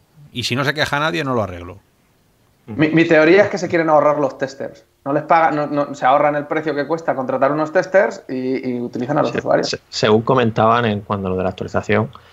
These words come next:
Speaker 3: es que ellos han querido hacer esto por el tema de, de una mayor inmersión, ¿no? Lo del movimiento este por inclinación y, y ese tema. Pero incluso él mismo comenta, eh, el que,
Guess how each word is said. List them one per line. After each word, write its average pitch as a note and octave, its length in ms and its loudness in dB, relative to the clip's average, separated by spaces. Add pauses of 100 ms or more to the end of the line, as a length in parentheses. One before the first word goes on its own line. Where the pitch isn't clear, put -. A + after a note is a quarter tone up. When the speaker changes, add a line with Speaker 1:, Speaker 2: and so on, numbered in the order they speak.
(320)
Speaker 3:
es A#2+ 120 -6 (120)
que A2+ 380 4
ellos A#2+ 220 6
han A#2+ 80 0
querido A2+ 180 0
hacer A2 160 0
esto A2+ 240 0
por G#2 160 0
el F#2+ 140 -4
tema G#2 240 0
de, F#2 500 -4
de G2 160 -8
una G#2 140 2
mayor G#2 240 4
inmersión, G2 520 0
¿no? G2+ 140 0
Lo F#2+ 120 2
del F#2 100 0
movimiento G2 420 2
este G2+ 180 0
por F#2+ 140 2
inclinación G2 760 0
y, F#2 320 0
y F#2+ 140 -2
ese G2 220 -2
tema. G2 380 2 (340)
Pero G#2 160 4
incluso A2 500 4
él A2 260 4
mismo B2 300 4
comenta, A#2 520 0
eh, G#2 420 -4
el G#2 220 -2
que, G2 360 2